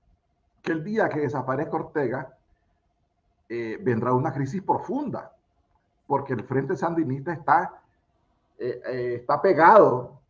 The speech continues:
está anudado por la figura de Daniel. Y yo creo que ni, ni, ni su esposa ni sus hijos tienen los galones, la, la, la trayectoria, ni el peso político dentro del frente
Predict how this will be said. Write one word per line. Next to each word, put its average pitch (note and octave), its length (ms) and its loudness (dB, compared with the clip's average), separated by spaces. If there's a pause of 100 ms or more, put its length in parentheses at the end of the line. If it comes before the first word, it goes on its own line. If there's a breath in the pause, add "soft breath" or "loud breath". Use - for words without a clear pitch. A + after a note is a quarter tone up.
(140)
está B2+ 1160 -2 (1040)
anudado C#3+ 760 4
por A#2+ 160 -4
la A#2 140 -4
figura C3+ 420 -2
de A2 600 -6 (540)
Daniel. A#2+ 600 -4 (760)
Y B2+ 160 0
yo C3 120 0
creo D3+ 200 0
que D#3 160 -4
ni, A#2+ 440 -6
ni, A2 240 -8
ni G#2+ 180 -8
su - 140 -12
esposa B2 460 0
ni G#2+ 140 -6
sus - 220 -18
hijos C#3 320 -4 (640)
tienen E3+ 580 0 (560)
los C3 280 2
galones, D3+ 680 4 (300)
la, - 160 -18
la, F2+ 160 -12
la F#2 200 -10
trayectoria, A#2 720 0
ni G#2+ 140 -6
el - 100 -14
peso C3+ 340 -4
político C#3 500 -4
dentro G#2 220 -10
del F#2+ 140 -10
frente B2+ 440 -8